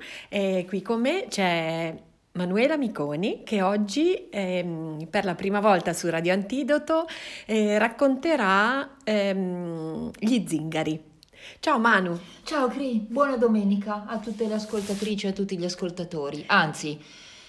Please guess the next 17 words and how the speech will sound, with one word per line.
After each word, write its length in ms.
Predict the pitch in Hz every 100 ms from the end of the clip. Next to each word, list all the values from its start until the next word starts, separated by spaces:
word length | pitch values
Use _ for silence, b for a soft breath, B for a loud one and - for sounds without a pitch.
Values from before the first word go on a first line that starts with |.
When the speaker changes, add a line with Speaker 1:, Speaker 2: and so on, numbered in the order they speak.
| B B -
Speaker 2:
vi 100 | 190
dovrei 380 | 208 190 202
salutare 720 | 196 170 202 240 127 151 175 180
alla 180 | 123
maniera 340 | 123 110 104 107
zingara, 540 | 131 196 - - - - -
cioè 260 | - 117
dire 240 | 135 120 135
"mi 160 | 156
sto" 600 | 165 - 160 131 - - -
a 120 | 143 160
tutti, 360 | 139 104 147
che 160 | 135 127
semplicemente 680 | 123 117 120 120 120 113 113
vuol 220 | 110 110
dire 380 | 117 113 104 92
ciao. 460 | - - - -